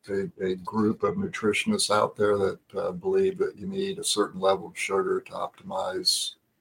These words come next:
you know, microbial protein synthesis. And, uh, so I think there's that element of it.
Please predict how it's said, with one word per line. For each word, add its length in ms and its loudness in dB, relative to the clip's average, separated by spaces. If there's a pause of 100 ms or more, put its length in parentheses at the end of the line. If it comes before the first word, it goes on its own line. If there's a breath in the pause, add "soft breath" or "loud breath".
(100)
you 80 -8
know, 160 -10 (220)
microbial 560 0
protein 500 -4
synthesis. 800 -2
And, 200 -4 (880)
uh, 160 -14
so 220 -2
I 20 -2
think 300 -4
there's 320 4
that 240 8
element 380 4
of 160 0
it. 120 0